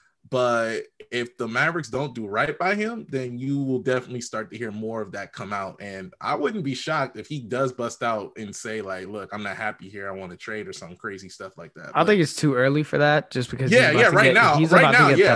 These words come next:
Speaker 2: the bag from
Speaker 1: Right,
Speaker 2: them.
Speaker 1: right, right. But it, it, <laughs> it all can change in
Speaker 2: Yeah.
Speaker 1: a matter of, uh, of seconds sometimes, because
Speaker 2: I think I give
Speaker 1: you know, like, super
Speaker 2: Luka,
Speaker 1: teams come.
Speaker 2: I, I give Luka about three years, and then if nothing transpires,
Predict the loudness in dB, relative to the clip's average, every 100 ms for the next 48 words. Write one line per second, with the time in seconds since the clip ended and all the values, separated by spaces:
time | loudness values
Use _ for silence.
0 | 2 2 2 4 4 2 2 0 -6 -6
1 | 2 4 4 4 4 4 2 0 0 0
2 | -6 -2 -2 2 0 0 -4 -4 -10 -4
3 | -2 -2 0 0 4 6 6 4 0 2
4 | 4 4 2 0 -2 -4 2 4 6 6
5 | 6 6 6 6 4 4 0 -4 -4 -2
6 | -2 -2 -4 0 0 0 -4 -4 -6 -2
7 | -2 -2 -6 -2 2 4 4 4 4 2
8 | 4 6 6 8 8 8 8 8 6 4
9 | -2 -2 -2 -2 -6 -14 _ _ _ 4
10 | 6 6 4 4 4 4 4 4 2 2
11 | -2 0 0 2 0 -4 -10 -20 _ _
12 | -4 -2 2 2 0 -2 -8 -12 -2 2
13 | 2 0 -2 0 -2 0 2 4 2 0
14 | -4